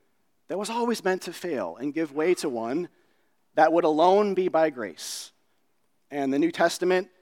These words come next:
is buried here in the old. It's like underneath the, it's a subterranean undercurrent. It's behind the shrubs a little bit.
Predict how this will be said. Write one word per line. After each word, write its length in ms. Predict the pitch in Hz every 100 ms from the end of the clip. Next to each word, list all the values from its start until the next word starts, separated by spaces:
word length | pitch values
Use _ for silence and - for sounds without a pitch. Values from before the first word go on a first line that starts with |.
| _ _ _
is 220 | - 156 -
buried 680 | _ 139 165 202 202 190
here 240 | - 185 180
in 80 |
the 140 | 170 160
old. 420 | 160 170 139 117
It's 200 | 117 -
like 260 | 127 123 _ _ _
underneath 680 | 170 196 202 180 180 185 -
the, 240 | 185 156 143 _
it's 100 | -
a 60 | 160
subterranean 720 | - 220 196 196 - 202 202
undercurrent. 760 | 180 180 185 - 165 143 120 135
It's 140 | -
behind 420 | - - 180 190
the 60 | 185
shrubs 520 | - 190 180 170 156
a 60 | 156
little 220 | 151 139
bit. 320 | 131 113 -